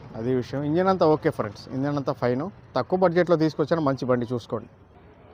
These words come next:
వెహికల్ చూశారు కదండి ఫ్రెండ్స్. వెహికల్ చూసుకుంటే కనుక ఫ్రెండ్స్, మరి తక్కువే తిరిగింది. ఫస్ట్ ఓనర్ వెహికల్ పర్ఫెక్ట్ కండిషన్లో అయితే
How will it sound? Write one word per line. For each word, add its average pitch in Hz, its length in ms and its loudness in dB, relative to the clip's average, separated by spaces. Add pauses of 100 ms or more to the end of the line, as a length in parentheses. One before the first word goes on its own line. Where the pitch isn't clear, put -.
(400)
వెహికల్ 180 320 4
చూశారు 208 280 4
కదండి 190 300 6
ఫ్రెండ్స్. 185 260 0
వెహికల్ 175 280 6
చూసుకుంటే 180 360 2
కనుక 175 160 0
ఫ్రెండ్స్, 175 200 0
మరి 160 140 0
తక్కువే 180 320 4
తిరిగింది. 170 400 6
ఫస్ట్ 165 240 2
ఓనర్ 170 240 4
వెహికల్ 175 220 2 (100)
పర్ఫెక్ట్ 160 320 0
కండిషన్లో 160 380 0
అయితే 147 100 -4